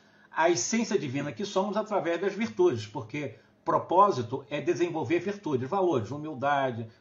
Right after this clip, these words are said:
mansidão, é, resignação,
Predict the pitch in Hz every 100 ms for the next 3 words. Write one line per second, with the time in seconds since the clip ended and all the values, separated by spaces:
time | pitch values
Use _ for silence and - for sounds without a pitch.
0 | _ 131 139 131 - 120 139 135 135 120
1 | - _ _ _ - 127 127 120 120 117
2 | 113 110 107 104 110 156 123 165 131 131
3 | - 139 135 131 120 113